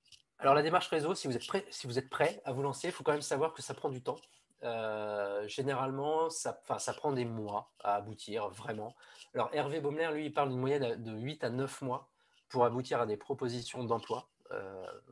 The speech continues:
par le biais de la démarche réseau, hein. Donc, c'est pas parce que vous allez le faire demain que ça va donner des résultats tout de suite. Par contre, ce qui est intéressant, c'est de le commencer, bah, si on est en début de recherche d'emploi, c'est parfait.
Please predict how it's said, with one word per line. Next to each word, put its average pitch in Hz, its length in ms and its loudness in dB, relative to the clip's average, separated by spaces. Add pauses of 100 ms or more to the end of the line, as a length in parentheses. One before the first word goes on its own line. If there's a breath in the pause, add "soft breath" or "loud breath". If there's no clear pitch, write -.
(1040)
par 127 140 8
le 127 80 4
biais 127 160 4
de 123 40 4
la 120 80 4
démarche 110 280 -2
réseau, 139 240 -2
hein. 120 80 0
Donc, 110 120 -6
c'est - 120 -8
pas 147 120 2
parce 139 160 -2
que - 60 -4
vous 117 120 -4
allez 110 120 0
le 104 60 -6
faire 107 180 -2
demain 135 360 2 (460 loud breath)
que - 100 -10
ça 110 160 -4
va 117 180 -2
donner 120 240 -4
des 113 140 -4
résultats 104 380 -6
tout - 120 -12
de - 60 -20
suite. 151 200 -12 (360 loud breath)
Par 123 120 4
contre, 151 160 0
ce - 40 -10
qui 139 60 0
est 123 40 4
intéressant, 120 460 2
c'est 143 280 2
de 123 100 -2
le 113 80 -4
commencer, 131 680 0
bah, 92 240 2 (360)
si - 220 -6
on 127 80 0
est 123 40 2
en 117 80 0
début 120 200 0
de 120 60 0
recherche 107 280 -2
d'emploi, 107 220 -4
c'est - 120 -10
parfait. - 280 -4